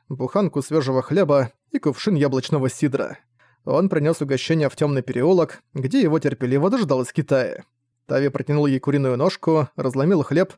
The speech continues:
и предложил девушке. Потом он прислонился к стене и всерьёз принялся за еду.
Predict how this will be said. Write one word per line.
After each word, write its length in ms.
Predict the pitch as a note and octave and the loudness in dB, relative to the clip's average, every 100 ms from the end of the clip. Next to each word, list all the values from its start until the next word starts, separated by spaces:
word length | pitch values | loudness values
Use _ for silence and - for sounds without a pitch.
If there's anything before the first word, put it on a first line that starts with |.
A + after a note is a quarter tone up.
| _ _ _ | _ _ _
и 140 | C3+ C3+ | -4 -2
предложил 480 | B3 A#3 B2+ C3+ | 0 2 2 0
девушке. 640 | B2+ C#3+ A#2+ - - - - _ _ _ _ C3 | 0 -2 -2 -8 -8 -10 -12 _ _ _ _ -10
Потом 240 | B2+ F#3+ | -2 0
он 100 | E3 | 0
прислонился 560 | C#3 C3+ C#3 F#3 F3 C#3 | -2 -4 0 0 0 -4
к 40 | |
стене 300 | - D3 A3 | -6 0 2
и 20 | |
всерьёз 360 | D#3 C3 D#3+ G#3+ | 0 0 0 0
принялся 460 | D3 C#3+ C3+ - C#3+ | 0 0 0 0 0
за 120 | C3+ | 2
еду. 380 | C3 C3+ B2 | 2 0 -2